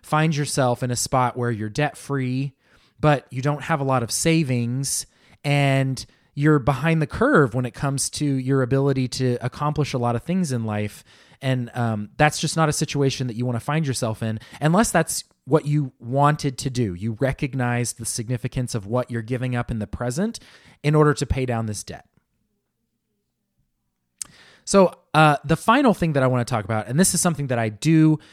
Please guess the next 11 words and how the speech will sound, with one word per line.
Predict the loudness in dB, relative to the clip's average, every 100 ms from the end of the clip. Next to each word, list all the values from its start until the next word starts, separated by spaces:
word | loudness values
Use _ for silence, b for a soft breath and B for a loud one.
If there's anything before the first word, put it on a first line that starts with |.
| B B
I | -8
am | 0 2 2
passionate | 0 -2 -4 -6 -6
about, | -8 -10 -12 -14 -16 _ b b b -4
is | 0 2 2 0 -2 -4 _ _ _ _ _ _ _ _
not | -6 2 6 6 4 0 -8 -14 _ _ _
sacrificing | -4 4 4 4 -2 -2 -2 -2 -2 -2 -2 -6 -8 _ -8
saving | 0 2 2 2
in | 0
retirement | -2 -2 -2 0 0 -4
accounts | -6 -6 -6 -8 -6 -6